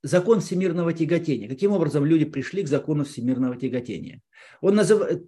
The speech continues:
часто говорят закон всемирного тяготения Ньютона, но на самом деле эта гипотеза выставлялась уже до Ньютона, и Ньютон ее взял. Величие Ньютона состоит в том, не в том, что он придумал такую формулу,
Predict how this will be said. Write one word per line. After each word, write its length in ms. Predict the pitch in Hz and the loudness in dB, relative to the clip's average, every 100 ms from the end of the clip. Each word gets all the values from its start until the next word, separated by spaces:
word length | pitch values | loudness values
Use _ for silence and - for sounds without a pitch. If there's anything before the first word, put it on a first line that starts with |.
| - | -2
часто 300 | 226 214 180 | 0 2 2
говорят 240 | 190 185 | 4 4
закон 240 | 175 208 | 4 2
всемирного 460 | 202 180 180 156 156 | -2 -2 -2 -2 -2
тяготения 520 | 165 156 160 165 151 | 0 0 2 2 2
Ньютона, 640 | 156 180 311 320 120 - - _ _ - - | 0 2 0 0 -4 -6 -16 _ _ -18 -6
но 120 | 170 | -2
на 160 | 185 | -2
самом 340 | 202 277 240 165 | 2 4 4 6
деле 320 | 170 165 151 | 6 6 6
эта 340 | 143 151 160 | 4 0 0
гипотеза 500 | 156 175 220 190 135 | 0 -2 -2 -4 -2
выставлялась 580 | 135 135 139 147 170 156 | -4 -4 -4 -2 0 -2
уже 180 | 135 147 | -2 -2
до 220 | 120 160 | 4 4
Ньютона, 640 | 139 127 113 - 92 87 - | 4 0 -4 -8 -10 -10 -8
и 140 | 120 | -2
Ньютон 420 | 127 185 214 143 | 0 0 0 2
ее 380 | 139 135 170 147 | 2 4 2 2
взял. 400 | 120 120 151 98 | -2 2 2 2
Величие 400 | 123 180 196 151 | 0 0 0 0
Ньютона 340 | 147 220 240 135 | -2 -2 -2 -4
состоит 440 | 131 123 143 143 | -4 -6 -6 -4
в 20 | |
том, 240 | - 190 156 - - | -2 -2 -2 -8 -4
не 80 | |
в 60 | 156 | 0
том, 160 | 269 262 | 2 2
что 160 | - | 4
он 160 | 170 131 | 2 4
придумал 520 | 180 160 190 147 120 | 4 6 6 4 2
такую 340 | 123 117 113 | -2 -6 -8
формулу, 560 | 104 120 104 92 87 - | -8 -10 -10 -10 -14 -16